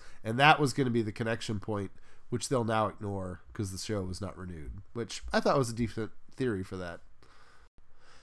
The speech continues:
Thanks for listening to the podcast. You guys can interact with us a lot of ways. You can send us messages on Twitter at Marvel News Desk, or you can give us comments on our SoundCloud or Marvel News Desk dot com posts each week.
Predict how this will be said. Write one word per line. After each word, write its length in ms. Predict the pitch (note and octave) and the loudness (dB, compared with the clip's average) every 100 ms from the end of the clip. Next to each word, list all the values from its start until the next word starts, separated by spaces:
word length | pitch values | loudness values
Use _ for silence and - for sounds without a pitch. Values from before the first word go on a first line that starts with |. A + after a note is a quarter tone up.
| - | -2
Thanks 220 | D3+ F#3 | 2 4
for 80 | G#3 | 6
listening 240 | G3+ G#3 G3+ | 6 6 4
to 40 | |
the 80 | F3 | 8
podcast. 640 | F3+ E3+ E3 G#3+ D4 - | 8 8 4 2 2 2
You 100 | F3+ | 6
guys 200 | F#3 E3+ | 6 6
can 100 | D#3+ | 4
interact 380 | C3+ D3 D3+ D#3+ | 4 6 4 2
with 100 | E3 | 2
us 180 | F#3+ - | 4 4
a 60 | |
lot 220 | B2 C3+ | 6 6
of 80 | C#3 | 6
ways. 320 | C3+ D#3+ G3+ | 6 4 2
You 40 | D#3 | 0
can 120 | C#3+ | 0
send 200 | E3 D3 | 2 2
us 140 | C#3 | 2
messages 460 | C#3+ C#3+ D3 D3 C3+ | 2 2 2 0 2
on 180 | B2 A#2+ | 2 2
Twitter 340 | - D#3+ F#3+ | 2 2 2
at 200 | B2+ B2+ | 4 2
Marvel 280 | B2 B2 A2+ | 4 2 4
News 180 | B2+ E3+ | 2 2
Desk, 400 | G#3+ A#3 - - - - - - | 0 0 -4 -14 -16 -16 -16 0
or 180 | F3 F#3 | 6 6
you 180 | F3+ F3 | 6 4
can 320 | - D#3 D3+ | 4 4 4
give 160 | D3+ | 4
us 140 | D3 - | 2 0
comments 500 | - E3+ E3 D3 - | 2 2 4 2 0
on 180 | C#3 C3+ | 4 4
our 100 | C3 | 4
SoundCloud 640 | - D#3 D#3 D3+ D#3+ E3 | 4 4 4 6 6 8
or 140 | C#3 B2 | 6 6
Marvel 280 | C3 C3 C3+ | 8 6 4
News 200 | C3 - | 2 2
Desk 220 | C3 - | 0 2
dot 180 | B2 - | 0 2
com 240 | B2 A#2 | 0 2
posts 340 | D3 F3+ - | 4 2 2
each 200 | B2+ A#2 | -2 0
week. 340 | F#3+ G3+ - | 0 0 -4